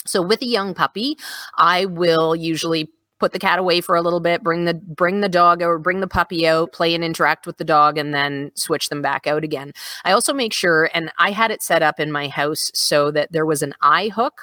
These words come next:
on a door upstairs, and that's where I would keep the litter. So I never had to deal with, uh,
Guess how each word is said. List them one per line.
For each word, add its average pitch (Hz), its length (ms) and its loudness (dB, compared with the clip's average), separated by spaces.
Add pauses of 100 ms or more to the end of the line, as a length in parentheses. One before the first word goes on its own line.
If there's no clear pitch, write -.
on 160 140 0
a 156 40 -4
door 151 340 0
upstairs, 147 720 -2
and 165 80 -2
that's - 160 -4
where 180 140 2
I - 20 2
would 165 140 -6
keep 160 160 -6
the 156 100 0
litter. 147 300 0
So 165 160 -2
I 156 60 0
never 160 300 -2
had 156 180 -2
to 151 40 -16
deal 147 240 -4
with, 143 260 -4
uh, 139 220 0